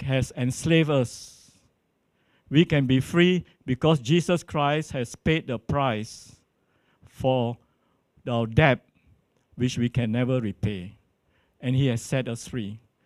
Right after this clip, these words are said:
Onesimus was set free. Onesimus had someone to stand beside him. Paul stood by him. Jesus stood by us on the cross of Calvary.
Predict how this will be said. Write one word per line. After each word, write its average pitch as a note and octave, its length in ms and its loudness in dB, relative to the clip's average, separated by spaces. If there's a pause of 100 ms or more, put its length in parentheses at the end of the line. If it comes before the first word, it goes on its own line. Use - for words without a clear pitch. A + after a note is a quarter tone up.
(340)
Onesimus F3+ 760 6
was B2 180 -4
set C#3 220 -6
free. A2 420 -6 (600)
Onesimus F3 680 2
had B2 120 -2
someone D#3 460 4
to A#2+ 100 -2
stand C#3+ 320 -2
beside B2 320 -6
him. C3 300 -6 (100)
Paul D3 460 6 (260)
stood D#3 420 2
by B2+ 200 -2
him. A#2+ 500 -6 (800)
Jesus G3 720 2 (460)
stood A3+ 360 4
by C#3+ 200 2
us - 480 -2 (440)
on D3+ 220 4
the A#2+ 100 4
cross C#3 360 -8
of A2 180 -12
Calvary. G#2+ 560 -10